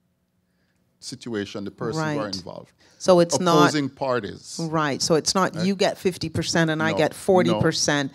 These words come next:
Speaker 1: No. No.
Speaker 2: It, it's what could be perceived as a, a w-, a win-win.
Speaker 1: Yes.
Speaker 2: Perceived as a
Speaker 1: Ah,
Speaker 2: win-win.
Speaker 1: there you go. It's a win-win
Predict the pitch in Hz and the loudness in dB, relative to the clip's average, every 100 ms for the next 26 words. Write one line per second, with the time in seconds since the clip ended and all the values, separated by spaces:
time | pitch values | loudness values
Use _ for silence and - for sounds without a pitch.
0 | - 101 98 - 165 - - 180 - - | -12 -14 -14 -4 -4 -4 -2 -2 -2 -8
1 | - 165 175 - - 208 165 190 - 180 | 0 4 4 2 0 0 0 2 2 2
2 | - 240 220 202 180 175 156 - 170 160 | 0 0 0 2 2 4 0 0 0 0
3 | 160 175 165 175 156 147 - - 127 131 | -2 0 2 0 0 -4 -6 -10 0 2
4 | 101 - 175 - 190 - 170 170 151 160 | 2 -2 -6 -4 -2 2 2 2 2 2
5 | 165 156 151 208 196 147 127 170 185 139 | 2 2 4 4 2 2 2 0 -6 -6
6 | 139 - 95 92 90 123 175 170 165 165 | -4 -6 -8 -10 -6 -4 -2 -4 -8 -10
7 | - - 104 127 113 110 104 | -16 -18 -8 -6 -6 -8 -12